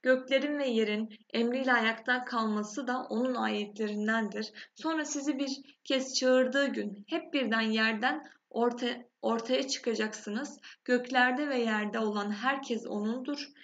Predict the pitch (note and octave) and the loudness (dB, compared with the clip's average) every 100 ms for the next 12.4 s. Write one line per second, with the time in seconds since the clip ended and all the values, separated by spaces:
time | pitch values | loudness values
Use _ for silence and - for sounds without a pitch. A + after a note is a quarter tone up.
0 | - _ D4+ D4+ - B3+ A3+ A3 A#3+ - | -20 _ -4 -4 -4 -2 2 2 0 -4
1 | - - - A#3+ A3+ A#3 B3+ A3 G#3 G#3+ | -14 -12 -2 0 2 2 2 2 0 0
2 | A#3+ C4+ C4+ C4+ C4+ - _ - A#3 A#3+ | 0 0 -2 -2 -6 -14 _ -2 0 0
3 | A#3 B3 C4 A#3 A#3 - - A3+ A3+ C#4 | 0 -2 0 0 0 -2 -6 -6 -6 -6
4 | C#4 - C4+ C4+ A#3 A3 A3 A3 A3+ A#3+ | -6 -4 -6 -4 -2 0 0 0 0 -2
5 | B3 C#4+ - - _ - - - D4+ D4+ | -2 -4 -6 -12 _ -20 -20 -4 -2 2
6 | C4+ A#3+ A#3 A#3 B3 B3 A3+ A3+ - A3 | 2 4 4 2 -4 -2 -2 -2 -4 -6
7 | G#3 G#3 A3 C#4+ E4+ B3+ C4 C4+ C4+ D4 | -4 -4 -2 -4 -4 -6 -4 -4 -4 -6
8 | C#4+ - C#4+ C#4 - - - A#3+ A#3+ B3 | -6 -6 -6 -6 -12 -10 2 2 2 0
9 | A#3 A#3 C#4 A#3 G#3+ G#3 G3 G#3 - C#4 | 2 2 4 4 2 0 -2 -6 -4 -4
10 | C#4 A#3 - - A3+ G#3+ - _ - A3 | -4 -6 -8 -6 -6 -6 -14 _ 0 2
11 | G#3+ A3 G#3+ A3 - G#3 A#3 B3+ C#4 D4 | 2 0 -2 -4 -2 -2 0 0 0 -2
12 | - - C#4 | -4 -6 -6